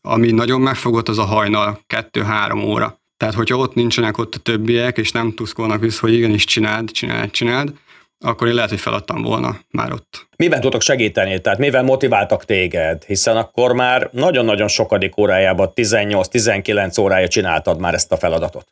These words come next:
Speaker 1: Csak annyit tudtak mondani, hogy ha már eddig eljutottam, akkor igenis csináljam végig, hiába fáj, eddig is fájt, hogyha eddig el tudtam jutni,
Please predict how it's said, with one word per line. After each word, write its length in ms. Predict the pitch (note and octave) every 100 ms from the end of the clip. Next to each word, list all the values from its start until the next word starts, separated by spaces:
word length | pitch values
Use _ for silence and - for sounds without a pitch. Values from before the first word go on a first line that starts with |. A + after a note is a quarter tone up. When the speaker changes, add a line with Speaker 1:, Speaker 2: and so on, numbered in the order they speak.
| _
Speaker 1:
Csak 240 | - -
annyit 180 | B2 A2
tudtak 260 | A2+ B2
mondani, 240 | B2+ B2 A#2+
hogy 120 | A#2+
ha 60 | B2
már 120 | B2
eddig 240 | C3 A#2
eljutottam, 760 | A#2+ A#2+ A#2+ A#2 - B2+ C3 A#2+
akkor 520 | - A2+ - A2+ A2 - _
igenis 320 | - A2+ A2+ G#2
csináljam 540 | - A2 G#2+ A2+ A#2
végig, 320 | A#2 B2 B2
hiába 460 | - A#2+ A#2 A2+ A2+
fáj, 380 | - B2+ B2+ A#2
eddig 240 | G#2 A2
is 160 | A2+ -
fájt, 340 | C3 C3 C#3
hogyha 400 | - A2 A#2 A#2
eddig 320 | B2 A#2+ A2+
el 100 | A2+
tudtam 320 | A2 A#2+ A2
jutni, 380 | G#2+ A2+ B2+ C3